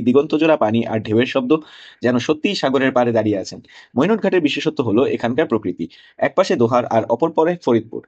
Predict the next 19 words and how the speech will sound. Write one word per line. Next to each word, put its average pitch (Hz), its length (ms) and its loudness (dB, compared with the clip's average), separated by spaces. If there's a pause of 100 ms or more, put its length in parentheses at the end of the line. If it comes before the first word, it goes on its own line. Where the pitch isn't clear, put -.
(220)
মাঝখান 170 320 0
দিয়ে 196 160 -2
বইছে 131 220 0
বিশাল 123 320 0
পদ্মা 107 200 0
নদী। 82 200 -10 (320)
ঘাটের 156 240 0
পূর্ব 151 160 4 (100)
পাশে 156 180 0
আছে 117 160 0 (100)
বিশাল 175 240 0
চর, 113 220 0
যা 117 220 0
অনেকটা 147 300 -2
সমুদ্র 127 340 -2
সৈকতের 135 400 0
বালুময় 131 420 2
বেলাভূমির 113 420 0
মতো। 85 160 -12